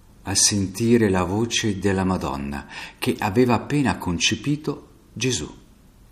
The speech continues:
L'arrivo della Madre di Dio è gioia,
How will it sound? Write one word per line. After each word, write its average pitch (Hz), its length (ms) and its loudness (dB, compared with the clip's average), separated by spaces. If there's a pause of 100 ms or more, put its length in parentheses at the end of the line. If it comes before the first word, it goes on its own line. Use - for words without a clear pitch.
(1080)
L'arrivo 101 960 2 (280)
della 87 460 -2
Madre 104 480 2
di 82 140 -4
Dio 107 440 0
è 98 80 -4
gioia, 76 480 -2